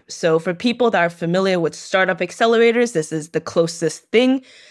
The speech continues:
You are building fundamentals and practicing real life skills you would use within venture capital every single week, every single day. Um, and Launch into V C is generally on the younger end of the experience spectrum.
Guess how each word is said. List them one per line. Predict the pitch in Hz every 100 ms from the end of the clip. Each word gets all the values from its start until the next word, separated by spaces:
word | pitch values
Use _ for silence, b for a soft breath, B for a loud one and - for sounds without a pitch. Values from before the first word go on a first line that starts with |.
| B B
You | 185 214
are | 202 180
building | 170 165 - 170 240 254 247 208
fundamentals | 196 180 175 170 165 175 160 160
and | - 151 147
practicing | - 202 - 208 208 180 170 170
real | 180 233 202
life | 180 175
skills | - - 175 165
you | 165
would | 156 214
use | 165 180 180 170
within | 165 170 160
venture | 160 156
capital | - 165 165 165 160 - b b
every | - 208 226
single | 214 185 175
week, | 170 185 -
every | 160 156
single | 160 160 139
day. | 147 - - B B B B B
Um, | 175 165 165
and | 165
Launch | 214 240
into | 247 214
V | 208
C | - 269 269 -
is | 190 175 170
generally | 196 208 226 233
on | - 175
the | 165
younger | 170 180 180 180
end | 165 175 214
of | 202
the | 165
experience | 160 - 165 160 165
spectrum. | - 160 - 226